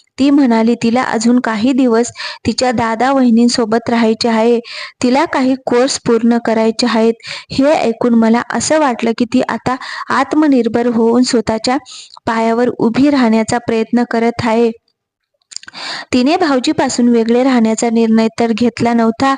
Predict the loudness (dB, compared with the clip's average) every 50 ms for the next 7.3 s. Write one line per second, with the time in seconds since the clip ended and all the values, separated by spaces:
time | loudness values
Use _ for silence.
0 | -4 -8 -12 -12 -10 -6 -4 -2 0 2 2 2 0 0 -2 -2 0 0 0 2
1 | 2 2 2 2 0 0 0 -2 -2 -2 -2 -4 -4 -2 -2 -2 0 0 -2 -2
2 | -2 -2 -4 -2 0 0 0 0 -2 -2 -2 -4 -4 -2 0 0 0 -2 -2 -2
3 | -2 -2 -2 -2 -2 -4 -4 -4 -4 -4 -4 -4 -4 -8 -10 -12 -6 -2 0 2
4 | 4 4 2 2 0 -2 -4 -4 -2 -2 -2 0 -2 -2 -4 -6 -14 -14 -8 -2
5 | 0 0 2 2 2 2 2 2 2 0 0 0 0 0 0 0 0 0 0 -2
6 | -2 -4 -2 0 0 2 2 2 0 0 0 0 0 0 0 0 0 0 0 0
7 | 0 0 0 0 0